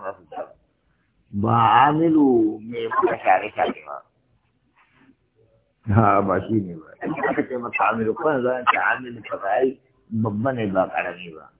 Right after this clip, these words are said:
Kila director ma za a ce masa amilu. Wane ne amma dai a galabiya in aka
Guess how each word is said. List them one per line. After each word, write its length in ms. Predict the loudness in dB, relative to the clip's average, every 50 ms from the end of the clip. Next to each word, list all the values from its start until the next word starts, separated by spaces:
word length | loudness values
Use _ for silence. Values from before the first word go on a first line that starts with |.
| _ _ _ _ _ _ _ _ _ _ _ _ _ 0
Kila 300 | 4 6 8 8 8 6
director 600 | 4 4 4 4 4 2 0 0 -2 -2 0 0
ma 180 | 2 0 0
za 80 | 0 -2
a 100 | -2 -2
ce 120 | -4 -8 -8
masa 220 | -6 -2 2 2 2 2 0 -4
amilu. 240 | -10 -20 -20 _ _ _ _ _ _ _ _ _ _ _ _ _ _ _ _ _ _ _ 2
Wane 360 | 6 6 8 8 6 4 2
ne 120 | 4 2 2
amma 420 | 4 4 4 6 6 6 4 2
dai 160 | 2 0 -2
a 220 | 0 0 0 0 0
galabiya 560 | -2 -4 -6 -6 -8 -8 -4 4 6 6 6
in 160 | 6 4 -2 -2 -2
aka 160 | -4 -4 -6